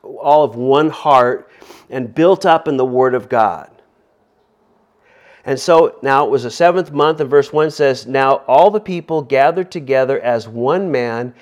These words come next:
in the open square that was in front of the water gate.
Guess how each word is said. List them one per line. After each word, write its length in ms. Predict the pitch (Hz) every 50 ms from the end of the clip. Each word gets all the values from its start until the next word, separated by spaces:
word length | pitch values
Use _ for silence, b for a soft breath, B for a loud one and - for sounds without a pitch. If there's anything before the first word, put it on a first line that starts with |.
| b b b b
in 100 | 131 123
the 160 | 120 120 -
open 380 | 127 151 196 202 208 226 214 208
square 760 | - - - _ - 123 120 113 113 110 107 110 120 123 b b b b b b b -
that 200 | 113 120 - -
was 440 | 135 135 143 151 165 175 170 151 -
in 120 | 151 131
front 360 | 120 _ - 127 123 127 131
of 80 | 127 120
the 100 | 123 120
water 460 | 110 110 120 120 123 127 131 127 120
gate. 500 | 110 110 101 95 90 82 67 - - _